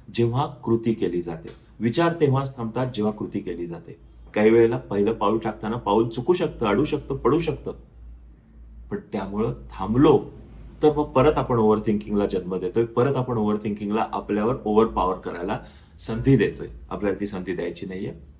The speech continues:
पहिलं पाऊल उचलायचंय. हे पाऊल पडताना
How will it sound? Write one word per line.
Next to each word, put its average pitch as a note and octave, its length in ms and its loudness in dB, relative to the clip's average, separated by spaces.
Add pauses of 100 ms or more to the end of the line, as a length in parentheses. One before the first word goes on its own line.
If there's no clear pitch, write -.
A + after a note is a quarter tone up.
(440)
पहिलं G#2 200 0
पाऊल F2+ 280 -2
उचलायचंय. F2+ 420 -6 (240)
हे D3 100 12
पाऊल D3+ 280 8
पडताना C#3 760 2